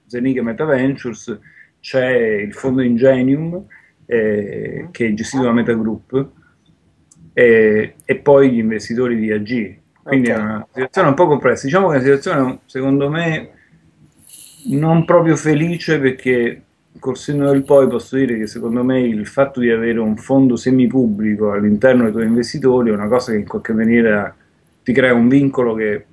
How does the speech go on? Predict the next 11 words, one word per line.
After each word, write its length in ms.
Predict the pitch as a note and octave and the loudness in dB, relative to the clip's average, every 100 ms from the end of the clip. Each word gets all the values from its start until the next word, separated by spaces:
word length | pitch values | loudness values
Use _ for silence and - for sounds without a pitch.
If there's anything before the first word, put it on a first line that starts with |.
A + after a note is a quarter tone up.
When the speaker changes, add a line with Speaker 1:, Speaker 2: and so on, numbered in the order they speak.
| _ _ | _ _
Speaker 1:
che 140 | - A#2+ | -8 -6
alla 180 | A2+ G#2 | -6 -4
fine 520 | C3+ B2 G2+ G2 G2 | -2 -2 -2 -10 -14
è 60 | |
bloccante 680 | G2 A2+ - C#3 B2+ A2 G#2 | -8 -8 -2 0 2 0 -4
da 100 | G2+ | -6
molti 280 | G#2 A#2 A#2 | -4 -4 -4
punti 260 | G#2+ F#2+ G2+ | -8 -6 -12
di 80 | |
vista. 320 | G2+ - - - _ - - | -14 -18 -20 -20 _ -20 -16
Speaker 2:
Mm. 120 | C#3 | -16